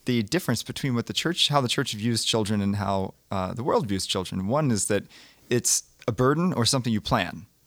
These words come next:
You know, when I was a young priest, I would often ask couples as they're preparing for marriage, I'd say, "Well,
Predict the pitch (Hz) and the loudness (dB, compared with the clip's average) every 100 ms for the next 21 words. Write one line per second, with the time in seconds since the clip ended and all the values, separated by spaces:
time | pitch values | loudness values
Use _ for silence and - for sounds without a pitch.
0 | _ _ _ _ _ - 123 131 139 123 | _ _ _ _ _ -2 2 4 4 2
1 | 120 113 131 139 139 123 120 107 107 101 | 2 2 2 0 0 0 2 4 4 2
2 | 104 104 104 - 202 107 98 101 104 - | 0 0 0 -2 -2 0 -2 -2 -4 -6
3 | - 107 - 120 107 113 104 101 113 104 | -4 -4 -2 -2 0 0 -2 0 0 2
4 | 104 | 0